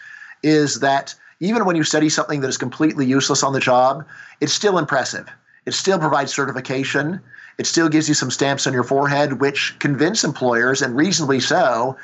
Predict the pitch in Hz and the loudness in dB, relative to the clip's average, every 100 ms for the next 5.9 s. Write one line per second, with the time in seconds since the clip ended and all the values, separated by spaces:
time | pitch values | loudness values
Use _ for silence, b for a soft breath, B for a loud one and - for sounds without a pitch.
0 | B B - 135 185 196 135 147 - 156 | B B -2 -2 0 -2 -2 -2 0 -2
1 | 147 147 151 143 143 135 139 139 131 135 | 0 2 2 2 0 0 0 0 0 -2
2 | 143 131 139 135 135 139 135 131 113 113 | -2 -2 0 0 0 0 0 -2 -2 -4
3 | 113 113 127 131 139 131 131 127 127 120 | -6 -2 0 0 -2 -6 -14 -12 -14 -16
4 | B B B - 131 131 127 127 127 127 | B B B -2 0 2 0 -2 -6 -4
5 | 127 117 104 104 101 123 120 117 107 | -4 -6 -6 -8 -2 0 0 -2 -4